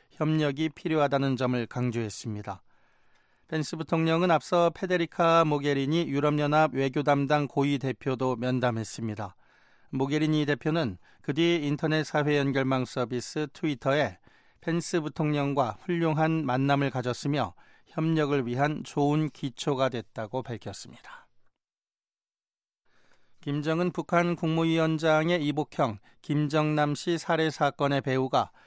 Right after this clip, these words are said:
북한일 가능성을 보여주는 정황이 속속 드러나고 있습니다. 말레이시아 경찰은 지난 십칠 일 검거된 북한인 이정철 외에 이지현과 홍성학,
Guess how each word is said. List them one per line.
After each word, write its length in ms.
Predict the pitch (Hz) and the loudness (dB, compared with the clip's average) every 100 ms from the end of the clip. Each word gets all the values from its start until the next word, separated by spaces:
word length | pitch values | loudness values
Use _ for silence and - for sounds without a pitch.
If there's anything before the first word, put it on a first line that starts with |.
| - - | -20 -10
북한일 480 | 131 - 165 160 | -10 0 2 2
가능성을 640 | 156 151 151 147 160 147 147 | 2 2 2 -2 0 0 0
보여주는 580 | 143 135 135 135 135 131 | 0 0 2 0 0 0
정황이 440 | 131 123 123 151 | 0 0 0 -2
속속 400 | - 156 - 143 | -4 -6 -4 -2
드러나고 460 | - 135 135 120 120 | 0 2 2 0 -2
있습니다. 560 | - 123 107 104 95 _ _ _ - - _ | -4 -6 -6 -6 -10 _ _ _ -20 -20 _
말레이시아 680 | - 131 151 151 - 156 151 | -4 0 2 0 2 4 4
경찰은 640 | 156 147 - 156 175 175 | 2 -2 0 0 0 -2
지난 400 | 151 151 151 160 | -4 0 2 2
십칠 360 | 160 - - 165 | -2 -8 -6 0
일 200 | 160 160 | 2 2
검거된 640 | 156 139 139 127 147 160 | 2 0 2 2 2 0
북한인 500 | 147 143 - 143 170 - | -2 -6 0 2 2 -2
이정철 760 | 147 147 160 156 151 - 147 | -6 -2 0 2 0 2 2
외에 400 | 135 139 143 98 - - - - - | 4 4 2 0 -10 -20 -20 -20 -6
이지현과 840 | 139 139 165 165 160 156 165 170 | -6 -2 0 2 2 2 4 4
홍성학, 640 | 165 185 170 170 147 113 | 2 0 2 2 4 2